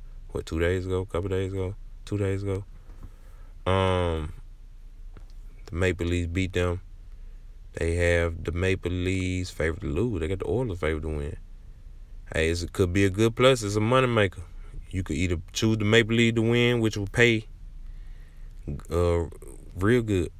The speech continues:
It will pay, uh, they got plus one ten. That's what it, I think that's what it pay, 'cause they got negative one ten.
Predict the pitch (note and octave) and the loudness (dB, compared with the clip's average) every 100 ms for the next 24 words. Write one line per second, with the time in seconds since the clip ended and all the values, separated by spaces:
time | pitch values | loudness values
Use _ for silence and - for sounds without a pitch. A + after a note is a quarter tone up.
0 | - F2+ F#2 F2+ G#2 F#2+ F#2+ F#2+ F#2 F2+ | -6 -2 -2 0 2 4 4 4 2 0
1 | - E2+ F#2 F#2+ E2+ - - G#2 G2+ G#2+ | -2 -2 2 2 2 -2 2 4 4 2
2 | A2 B2+ A#2 E2 E2+ G#2 G2+ G2+ F2 E2 | 0 0 0 0 0 -2 0 0 0 -4
3 | - B2+ G2 F#2+ F#2+ F2+ F2 F#2 G2+ G2 | -4 -4 -2 -2 0 -2 -2 -2 -2 -2
4 | G#2 A2+ G#2 A#2 G#2 F#2 E2+ - | -2 -2 0 0 0 -2 -4 -4